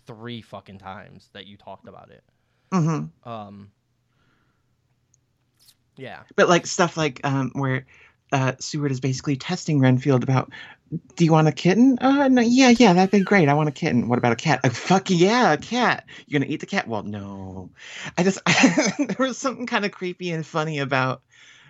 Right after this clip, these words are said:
Speaker 2: sometimes the Renfield stuff. But, um, yes, absolutely, uh, re-, repetitive, and, um, <sighs> oh, the book just kept going.
Speaker 1: It did.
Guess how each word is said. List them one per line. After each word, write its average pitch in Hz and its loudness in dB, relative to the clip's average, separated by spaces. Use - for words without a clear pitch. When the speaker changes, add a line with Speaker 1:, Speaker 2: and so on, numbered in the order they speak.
Speaker 2:
sometimes 123 -6
the 113 -4
Renfield 117 -6
stuff. - -8
But, 196 6
um, 196 2
yes, 180 0
absolutely, 160 -6
uh, 139 -4
re-, 139 -6
repetitive, 147 0
and, 131 2
um, 135 2
<sighs> - 2
oh, 196 10
the 170 4
book - -2
just - 0
kept - -2
going. 170 2
Speaker 1:
It 330 -2
did. 262 -10